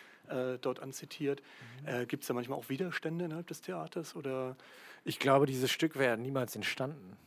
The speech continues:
Speaker 2: Ich glaube, es ist wie so ein absolutes Zufallsprodukt und wahnsinnig viele Unwahrscheinlichkeiten, die, die, die Herstellung dieses Abends ermöglicht haben. Also wir sind ja unter diesem Chaos von vierzehntausend Intendantenwechseln und so,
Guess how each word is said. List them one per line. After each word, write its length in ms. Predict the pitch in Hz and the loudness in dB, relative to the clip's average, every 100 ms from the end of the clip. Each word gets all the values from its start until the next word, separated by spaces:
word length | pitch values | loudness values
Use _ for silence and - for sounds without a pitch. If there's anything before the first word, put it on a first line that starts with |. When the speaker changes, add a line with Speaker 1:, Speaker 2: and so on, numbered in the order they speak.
| - _ _ | -20 _ _
Speaker 2:
Ich 140 | - | -12
glaube, 340 | 113 107 107 110 | -2 2 2 0
es 140 | 104 - | -4 -10
ist 320 | - 98 - | -12 -12 -8
wie 80 | 113 | -6
so 140 | 104 101 | -4 -4
ein 100 | - | -2
absolutes 640 | - - 135 123 120 - | -4 -4 -4 -6 -6 -10
Zufallsprodukt 760 | - 127 131 - - 110 104 110 | -12 -4 -4 -4 -8 -8 -8 -10
und 220 | 98 98 _ _ _ - - 98 | -10 -12 _ _ _ -20 -20 -10
wahnsinnig 560 | 104 123 135 120 117 - | -2 0 0 -4 -8 -8
viele 220 | 123 117 | -6 -4
Unwahrscheinlichkeiten, 1000 | 120 127 120 120 110 110 - 113 - 113 - - - - - | -2 -2 -2 -2 -4 -6 -8 -8 -8 -14 -16 -18 -18 -20 -12
die, 220 | 110 110 | -8 -8
die, 280 | 104 104 107 - - | -8 -8 -10 -16 -16
die 120 | 113 | -12
Herstellung 800 | 98 104 117 120 - 110 107 107 | -8 -2 -2 -2 -2 -2 -2 -6
dieses 260 | 107 104 101 | -10 -12 -12
Abends 520 | - 101 117 - - - - - | -6 -6 -6 -10 -14 -18 -20 -10
ermöglicht 500 | 107 104 - - - | -4 -4 -6 -12 -12
haben. 140 | 107 - _ _ | -12 -14 _ _
Also 220 | 104 110 | -8 -6
wir 120 | 107 110 | -4 -4
sind 180 | 117 | -2
ja 100 | 117 | -2
unter 340 | 95 139 131 123 | 0 -2 0 0
diesem 320 | 117 113 113 - - _ - - _ | -2 -8 -10 -14 -20 _ -20 -20 _
Chaos 480 | - 123 120 123 113 | -2 4 6 6 2
von 240 | - 113 107 | -2 -4 -4
vierzehntausend 720 | - 123 117 110 117 110 117 | -4 -6 -6 -2 0 0 -4
Intendantenwechseln 880 | 117 110 110 117 107 98 - 104 | -8 -2 -2 -2 -6 -6 -10 -16
und 120 | 113 - | -18 -16
so, 180 | 64 | -16